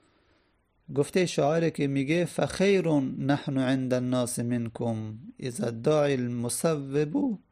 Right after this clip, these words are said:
قال یا لا." فخیر نحن، الان خیر طبق رأی کوفیون، کوفیون می‌گن خیرون، الان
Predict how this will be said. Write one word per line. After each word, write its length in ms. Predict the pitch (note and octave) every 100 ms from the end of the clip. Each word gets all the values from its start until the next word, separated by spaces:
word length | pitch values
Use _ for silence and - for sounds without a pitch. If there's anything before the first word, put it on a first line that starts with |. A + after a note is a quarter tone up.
| _ _ _ _ -
قال 340 | C3 C3+ C3
یا 260 | B2 B2 A2
لا." 380 | G#2 G2+ G2 G#2 - _ _ - - _ _ _ _
فخیر 540 | C3 B2+ F#3 G#3+ G#3+
نحن، 760 | A3 G#3+ F3 D3 - C3+ B2+ C3 - _ _ _ _ _ _ _ _ _ _ _ _ _ - - _
الان 380 | - C3 C#3+ C#3+
خیر 760 | - - - D#3 D3+ C#3+ D#3 D3+
طبق 640 | - F#3 E3+ F3 E3+ E3 - - _ _ _ _ _ -
رأی 340 | C#3+ D#3 E3 D3
کوفیون، 920 | - D3+ C3+ D3 C#3 E3 E3 D3+ D3+ - _ _ _ _ _ _ -
کوفیون 400 | - B2 C#3 D#3
می‌گن 320 | D3+ D3 E3
خیرون، 520 | D3+ - C#3 C#3+ F3+ F3+
الان 400 | D3+ D#3+ F#3